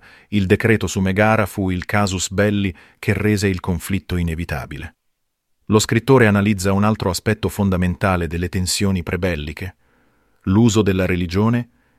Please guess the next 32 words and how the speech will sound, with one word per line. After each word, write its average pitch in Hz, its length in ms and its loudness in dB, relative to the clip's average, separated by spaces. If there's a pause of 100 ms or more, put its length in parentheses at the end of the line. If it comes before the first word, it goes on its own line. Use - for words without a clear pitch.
(120)
e 113 140 0
delle 110 240 4
tradizioni 107 580 0
sacre 87 460 -2
come 95 200 -2
strumenti 95 480 -2
politici 87 600 -6 (300)
nelle 98 300 2
dispute 104 460 -2
tra 90 220 -2
Atene 90 480 -2 (120)
e 107 140 -2
Sparta. - 600 -8 (800)
Un 104 140 2
tema 123 240 4
centrale 110 640 0
è 113 100 -2
il 95 200 0
concetto 104 460 -2
di 90 160 0
asilo 87 340 -2
sacro 85 540 -4 (400)
e 104 140 0
la 98 100 4
sua 120 200 4
violazione 107 640 2
come 90 220 -4
causa 95 360 0
di 85 100 -6
conflitto. - 680 -8 (640)
In 95 140 2
Grecia, 90 560 -2